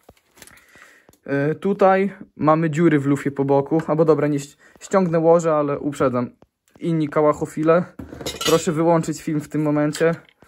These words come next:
Będą pokazane treści drastyczne. Lufę nam tak skrzywdzili.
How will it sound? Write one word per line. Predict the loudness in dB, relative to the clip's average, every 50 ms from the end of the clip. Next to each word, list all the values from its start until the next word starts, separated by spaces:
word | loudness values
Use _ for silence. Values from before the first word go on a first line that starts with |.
| _ _ _ _ _ -20 _ _ _ _ _ _ -6
Będą | -4 -2 -2 -2
pokazane | -2 -2 -2 -2 0 2 0 0 0
treści | 0 0 0 0 0 -2 -4 -2
drastyczne. | 0 0 0 0 -2 -2 -2 -2 -2 -2 -4 -4 -4 -4 -6 -10 -12 -14 -16 _ _ _ _ _ -20 -20 -20 -20 -20 -20 -20 -20 -20 _ _ _ _ _ _ _ _ _ _ _ _ _ _ _ -20 -20 -20 -20 _ -20 -12 -6
Lufę | -4 -2 -2 -2 -2 -4
nam | -2 -2 -2
tak | -2 -2 -4 -4
skrzywdzili. | -8 -12 -10 -8 -8 -6 -4 -4 -2 0 0 -2 -2